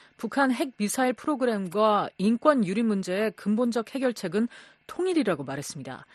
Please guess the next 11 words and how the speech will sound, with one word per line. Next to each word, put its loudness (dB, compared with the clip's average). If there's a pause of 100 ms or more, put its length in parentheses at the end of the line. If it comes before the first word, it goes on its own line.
(380)
제프리 -2
전 2
부보좌관님, -4
미국과 0
한국 -2
모두에서 0
이를 -2
지지하는 -2
목소리가 -6
커지고 -8
있는데요. -4